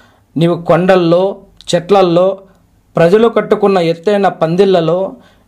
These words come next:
నీ ఇండ్లను, నీ తొట్టెలను నిర్మించుకో. నీవు అన్ని రకాల పండ్లను తిను.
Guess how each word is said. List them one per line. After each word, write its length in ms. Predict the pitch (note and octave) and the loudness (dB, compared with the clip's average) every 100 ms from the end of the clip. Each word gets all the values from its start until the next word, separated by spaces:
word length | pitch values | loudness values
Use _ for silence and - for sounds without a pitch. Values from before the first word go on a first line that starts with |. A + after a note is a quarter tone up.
| - | -8
నీ 320 | C#3+ E3+ F3+ | -2 0 0
ఇండ్లను, 640 | E3 F#3+ G#3+ F#3 E3 E3 - _ | 0 2 2 0 -2 -8 -14 _
నీ 200 | B2 D#3+ | -2 -2
తొట్టెలను 640 | E3 D#3+ E3+ F#3+ F#3 E3+ D3+ | -2 -4 0 2 2 0 -2
నిర్మించుకో. 720 | C3+ C3+ E3+ F3+ E3+ A2+ - - _ _ _ _ _ _ _ _ _ - _ _ D3 | -2 -2 -2 -2 -4 -6 -8 -12 _ _ _ _ _ _ _ _ _ -20 _ _ -2
నీవు 460 | E3+ A3 A3 - F3 | 0 2 0 -2 -2
అన్ని 280 | G3+ A#3 | 0 2
రకాల 360 | A#3 A3+ G#3+ G3+ | 0 0 -2 -2
పండ్లను 540 | F#3+ F3+ F#3+ G3+ G3 | -2 -4 -2 -2 -2
తిను. 400 | F#3 E3 E3 E3+ | -6 -4 -4 -4